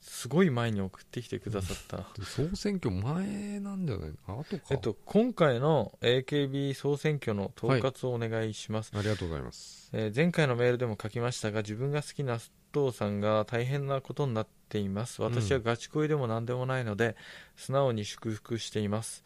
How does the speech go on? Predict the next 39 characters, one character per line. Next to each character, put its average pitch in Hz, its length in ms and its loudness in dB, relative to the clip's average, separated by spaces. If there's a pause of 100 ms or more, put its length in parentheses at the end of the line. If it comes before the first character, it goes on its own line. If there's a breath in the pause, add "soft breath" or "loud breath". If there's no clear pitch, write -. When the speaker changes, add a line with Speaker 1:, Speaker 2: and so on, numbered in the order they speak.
Speaker 2:
う 110 40 -4
ん。 92 320 -2 (600)
Speaker 1:
須 - 120 -6
藤 175 180 4
さ 139 100 0
ん 127 80 2
や 123 120 2
そ - 160 -6
れ 147 160 2
以 147 60 0
外 143 200 4
の 120 220 0
メ 117 200 0
ン 127 100 -2
バ 107 200 2
ー - 40 0
の 104 380 2
お - 20 -6
二 - 260 -4
人 127 140 -2
の 107 80 0
お 104 40 -2
話 110 300 -4
を 117 80 -2
聞 - 140 -16
か 117 80 -2
せ - 160 -6
て - 100 -6
い 113 60 -2
た 117 120 0
だ 113 120 2
け 117 80 -6
る 117 100 0
と 107 100 -6
嬉 104 220 -2
し 107 140 -4
い - 20 -8
で 98 140 -4
す。 - 160 -16